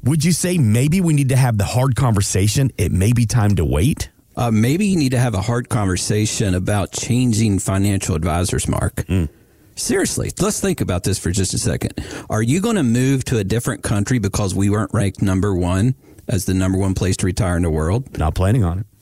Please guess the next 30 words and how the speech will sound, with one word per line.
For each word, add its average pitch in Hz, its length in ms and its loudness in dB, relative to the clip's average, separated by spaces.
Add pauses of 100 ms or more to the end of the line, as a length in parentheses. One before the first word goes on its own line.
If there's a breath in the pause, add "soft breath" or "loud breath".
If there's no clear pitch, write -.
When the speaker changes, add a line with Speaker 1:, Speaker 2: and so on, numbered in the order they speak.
(140)
Speaker 2:
Are 120 100 0
you 139 120 0
gonna 175 180 0
move 139 320 2
from 110 160 0
North 113 240 0
Carolina 117 540 2
or - 20 0
South 104 320 -2
Carolina 120 600 0 (300 loud breath)
up 113 180 -2
to 117 100 -2
West 113 180 0
Virginia 107 420 0
'cause 101 260 -2
the 82 60 -2
cost 107 300 -2
of 92 60 0
living 95 340 0
is 127 140 0
lower 135 320 0
where 110 120 2
you 98 120 2
have 104 160 0
no 90 200 0
family 101 400 0
or 95 60 2
friends? 104 540 -2
Speaker 1:
Not, 87 280 -6
no. 85 280 0